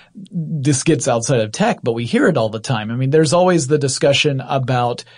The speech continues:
uh, the benefits of the, the film and television business moving into any place. When you can hear about stories like that, you're like, that's something that I wouldn't necessarily have thought of just from the fact that we're getting this influx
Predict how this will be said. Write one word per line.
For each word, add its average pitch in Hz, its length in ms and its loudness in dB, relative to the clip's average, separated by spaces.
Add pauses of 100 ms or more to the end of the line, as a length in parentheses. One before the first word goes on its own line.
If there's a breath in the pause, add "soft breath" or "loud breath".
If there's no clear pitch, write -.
(200 loud breath)
uh, 123 280 2
the 139 160 0
benefits 143 680 2
of 127 340 0
the, 120 300 0
the 127 100 -4
film 151 400 2
and 131 120 0
television 131 460 2
business 135 540 0
moving 131 300 2
into 127 360 -2
any 120 380 -2
place. 170 440 0
When 147 140 0
you 139 100 -2
can 143 140 0
hear 185 260 4
about 151 240 0
stories 139 300 2
like 117 140 -4
that, 175 240 2
you're 139 100 -2
like, 123 160 -2 (600 loud breath)
that's 240 160 2
something 214 300 2
that 180 120 6
I 160 60 4
wouldn't 165 260 0
necessarily 147 600 2
have 123 120 0
thought 143 440 2
of 113 640 -4
just 135 280 0
from 139 180 0
the 123 180 0
fact 127 300 -2
that 139 60 -6
we're 127 200 -2
getting 120 540 -4
this 135 180 -4
influx 143 800 0